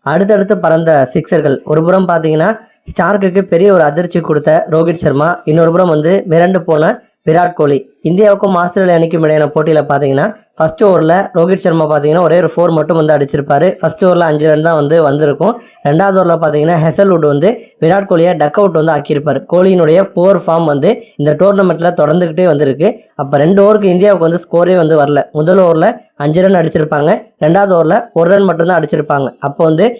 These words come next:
ரெண்டு ஓவருக்கு வெறும் ஆறு ரன்கள் மட்டும்தான் வந்து அடிச்சிருப்பாங்க. ஆனா மூணாவது ஓவர்ல பார்த்தீங்க அப்படின்னா, ஸ்டார்க்குக்கு பெரிய அதிர்ச்சியை ரோஹித் சர்மா வந்து கொடுத்திருப்பாரு. முதல் பால் வந்து சிக்ஸ், ரெண்டாவது பாலும் வந்து சிக்ஸ், மூணாவது பால் ஃபோர்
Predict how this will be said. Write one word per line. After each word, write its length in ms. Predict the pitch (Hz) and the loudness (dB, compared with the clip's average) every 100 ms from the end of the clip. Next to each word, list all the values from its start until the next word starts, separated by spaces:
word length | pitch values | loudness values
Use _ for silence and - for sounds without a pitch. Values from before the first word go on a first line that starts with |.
| _ | _
ரெண்டு 300 | - 165 208 | -2 0 2
ஓவருக்கு 480 | 208 208 180 143 233 240 _ | 4 4 2 0 -2 -2 _
வெறும் 260 | 160 175 208 | 0 2 2
ஆறு 280 | 170 196 190 | 0 0 0
ரன்கள் 220 | 202 202 | 2 2
மட்டும்தான் 460 | 175 160 175 196 175 | 0 0 0 0 0
வந்து 140 | 180 | 0
அடிச்சிருப்பாங்க. 640 | 160 156 170 160 151 165 254 - - | 0 0 -4 -2 -2 0 -2 -8 -6
ஆனா 300 | 156 170 151 | -2 0 0
மூணாவது 320 | 185 214 202 | 2 2 2
ஓவர்ல 180 | 180 170 | 0 0
பார்த்தீங்க 320 | 165 156 170 180 | -2 -2 -2 0
அப்படின்னா, 380 | 156 151 208 214 _ - | 0 0 -2 -6 _ -6
ஸ்டார்க்குக்கு 480 | 170 208 202 190 | -2 -2 0 0
பெரிய 360 | 185 165 190 214 | 0 0 2 2
அதிர்ச்சியை 380 | 165 170 175 185 | 2 0 0 2
ரோஹித் 300 | 175 185 175 | 2 2 0
சர்மா 180 | 160 147 | 0 2
வந்து 140 | 156 160 | 0 0
கொடுத்திருப்பாரு. 560 | 151 156 147 143 170 226 - - | -2 -2 0 0 0 -2 -6 -6
முதல் 300 | 160 180 208 | 0 2 2
பால் 160 | 190 175 | 2 0
வந்து 240 | 156 180 | 0 0
சிக்ஸ், 340 | 185 151 - 180 233 - _ - | -2 -4 -2 -2 -2 -10 _ -2
ரெண்டாவது 340 | 151 196 208 | 0 0 0
பாலும் 260 | 185 175 190 | 0 0 0
வந்து 180 | 160 160 | 0 0
சிக்ஸ், 360 | 151 147 170 226 - _ - | -2 -4 -2 -2 -4 _ -2
மூணாவது 340 | 175 208 208 | 0 2 0
பால் 280 | 185 196 190 - | 0 0 -2 0
ஃபோர் 380 | 175 170 180 | 2 4 2